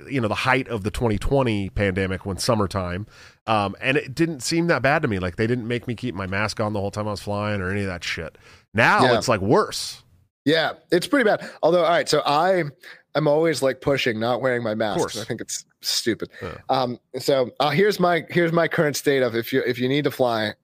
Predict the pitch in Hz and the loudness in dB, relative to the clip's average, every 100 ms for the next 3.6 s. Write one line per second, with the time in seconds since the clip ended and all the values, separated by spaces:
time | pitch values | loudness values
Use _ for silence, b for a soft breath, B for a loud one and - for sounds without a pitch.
0 | _ - 135 135 131 131 123 120 110 - | _ -2 0 2 2 2 2 2 0 -2
1 | 110 113 117 110 - 98 95 85 - B | -2 0 0 0 0 -2 -2 -8 -12 B
2 | B B B 110 113 110 - _ b 92 | B B B 0 0 0 -4 _ b -6
3 | 104 123 135 104 160 - | -2 0 2 2 0 -2